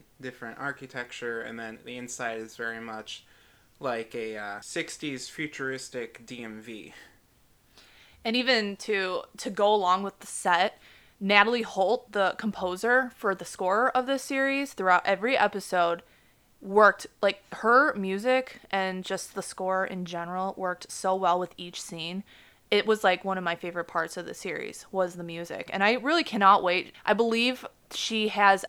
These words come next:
Speaker 2: one, two, and three out on iTunes and Spotify, and I'm really hoping she comes out with the rest of it because I really enjoyed it.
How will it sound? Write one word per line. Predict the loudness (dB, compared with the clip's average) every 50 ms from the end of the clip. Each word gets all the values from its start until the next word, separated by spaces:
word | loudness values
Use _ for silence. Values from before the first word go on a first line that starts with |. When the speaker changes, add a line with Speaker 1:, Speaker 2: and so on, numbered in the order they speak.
| -2
Speaker 2:
one, | 2 2 2 2
two, | 2 -2 -4
and | -4 -4 -6
three | -4 -4 -2 0 2 4
out | 6 8 8 8 6 4 4 4
on | 4 4 4 4
iTunes | 2 0 -2 -2 -4 -4 -4 -2 0 0 0 -2 -2 -4
and | -8 -6
Spotify, | 0 2 4 4 4 4 4 6 6 8 8 6 4 2 -2 -10 -18 -18 -6 -2
and | 0
I'm | 4 6
really | 6 6 6
hoping | 4 2 0 0 -2
she | -4 -6 -6 -6 -6 -4 -4 -4 -6 -6 -8 _ _ _ _ -10
comes | -6 -4 0 2
out | 4 2 2
with | 2 -2 -6 -6
the | -6 -6 -6 -6 -6 -4
rest | -4 -4 -4 -6 -8
of | -10 -8
it | -8 -8 -8 -10
because | -12 -8 -6 -6 -6 -6 -6 -6
I | -6
really | -4 -4 -6 -6 -8
enjoyed | -8 -8 -8 -8 -8 -6
it. | -8 -8 -10 -12